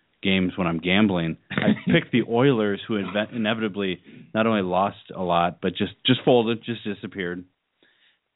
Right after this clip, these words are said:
Speaker 1: Uh, so I picked the Oilers because I watched some N F L documentary on, on them one Saturday morning. So I'm like, "I'm an Oilers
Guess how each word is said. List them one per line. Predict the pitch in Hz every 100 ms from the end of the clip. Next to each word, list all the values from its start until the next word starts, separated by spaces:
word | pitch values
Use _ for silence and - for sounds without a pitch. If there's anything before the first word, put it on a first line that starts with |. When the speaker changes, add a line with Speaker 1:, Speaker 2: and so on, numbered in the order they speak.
| -
Speaker 1:
Uh, | 82 85 -
so |
I | 98
picked | - 120
the | 110
Oilers | 95 107 101 87
because | - -
I | 92
watched | 85 87 - -
some | 90
N | 85
F | 90 -
L | 85
documentary | 82 82 - 87 85 87 87
on, | 82
on | 76 80 80
them | 78 76
one | 76 78 -
Saturday | 80 76 76
morning. | 87 82 78 -
So | 85
I'm | 78
like, | 85
"I'm | 92 90
an |
Oilers | 78 76 76